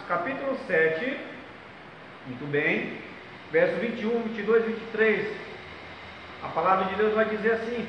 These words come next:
"Porque de dentro do coração dos homens é que procedem os maus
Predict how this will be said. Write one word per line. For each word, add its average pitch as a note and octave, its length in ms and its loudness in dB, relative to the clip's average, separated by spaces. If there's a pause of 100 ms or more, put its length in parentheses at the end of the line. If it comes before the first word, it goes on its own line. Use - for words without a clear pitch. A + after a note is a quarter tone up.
"Porque A#3 800 10 (360)
de G#3 120 -2
dentro E4+ 640 2 (140)
do B3 240 -4
coração C4+ 960 4
dos E3 240 -2
homens D#3+ 600 2 (2750)
é D#3+ 100 2
que F3+ 180 -2
procedem F#3+ 760 2 (640)
os D#3+ 300 -6
maus A3 540 6